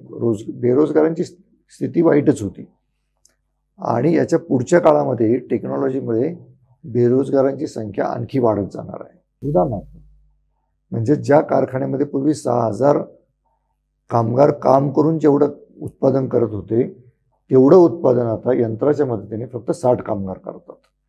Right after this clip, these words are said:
याचा अर्थ काय झाला? याचा अर्थ उर्वरित कामगार बेकार झाले, असं सगळ्या क्षेत्रामध्ये होत आहे.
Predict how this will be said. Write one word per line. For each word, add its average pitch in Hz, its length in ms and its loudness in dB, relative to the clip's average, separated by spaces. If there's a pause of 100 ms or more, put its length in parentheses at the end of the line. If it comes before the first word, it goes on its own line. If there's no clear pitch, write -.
(480)
याचा 131 300 4
अर्थ 147 180 2
काय 151 200 4
झाला? 117 260 0 (300)
याचा 127 340 -2
अर्थ 123 220 -4 (600)
उर्वरित 147 420 4 (100)
कामगार 113 380 0 (340)
बेकार 127 380 4
झाले, 90 260 -6 (500)
असं 165 200 2
सगळ्या 185 300 6
क्षेत्रामध्ये 151 540 0
होत 87 200 -10
आहे. - 180 -20